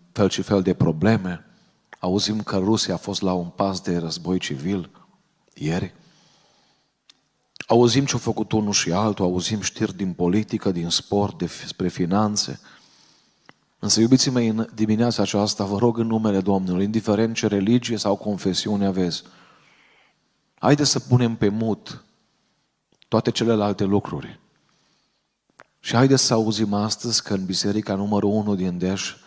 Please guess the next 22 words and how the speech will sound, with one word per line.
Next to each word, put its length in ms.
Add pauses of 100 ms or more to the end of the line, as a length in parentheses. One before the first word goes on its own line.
(220)
trece 320
Iisus. 520 (1800)
M-au 220
mișcat 400
cântările 560
care 160
au 60
fost 300
aici. 300 (1300)
Am 140
putut 280
să 140
plâng 580 (1200)
la 200
ele 240
și 120
am 100
putut 260
să 100
înțeleg 520
că 160
Dumnezeu 720